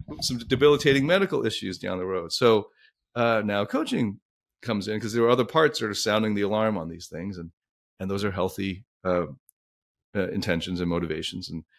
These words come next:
so then now we're back into a kind of coaching mode of coaching him through his lifestyle changes and, and that sort of thing. So it's a, a three sixty degree kind of approach to helping a client,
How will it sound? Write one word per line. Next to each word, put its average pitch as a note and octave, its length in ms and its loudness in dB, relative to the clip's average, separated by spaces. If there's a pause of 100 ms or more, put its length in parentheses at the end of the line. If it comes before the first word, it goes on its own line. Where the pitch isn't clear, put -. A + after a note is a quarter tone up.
(280)
so - 120 -6
then B2 320 2 (100)
now A#2 200 2
we're A#2 120 6
back G2 280 -2
into F#2 180 -8
a E2+ 40 -8
kind E2 160 -10
of D#2+ 80 -12
coaching E2+ 320 -10
mode C2 220 -14
of D2 80 -20 (360)
coaching G2 320 -4
him F#2 160 -2
through F#2+ 240 -4
his E2+ 180 -6
lifestyle F2+ 500 0
changes D#2+ 680 -8
and, D2 160 -18 (720)
and C3 80 -2
that B2 160 2
sort F2 160 -4
of D2+ 100 -14
thing. - 220 -14
So A2+ 220 6
it's G#2+ 140 2
a, A2 140 2
a G#2 80 -2
three D#3+ 300 2
sixty B2+ 440 0
degree G2 720 -4
kind F2+ 180 -8
of F2 120 -10
approach F2+ 500 -8
to E2+ 80 -14
helping E2+ 480 -8
a - 40 -20
client, - 340 -12